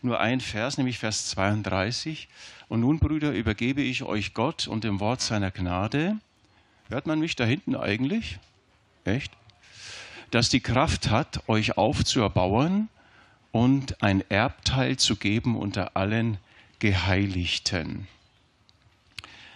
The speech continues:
Nun, ähm, es empfiehlt sich ja immer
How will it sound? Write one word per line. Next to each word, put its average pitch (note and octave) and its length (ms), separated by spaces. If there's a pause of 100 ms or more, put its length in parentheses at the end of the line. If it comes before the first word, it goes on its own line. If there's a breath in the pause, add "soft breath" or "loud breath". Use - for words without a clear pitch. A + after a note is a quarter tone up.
(220 loud breath)
Nun, C3+ 300
ähm, A2 460
es A2 260
empfiehlt D#3+ 340
sich C3 140
ja B2+ 80
immer C#3+ 460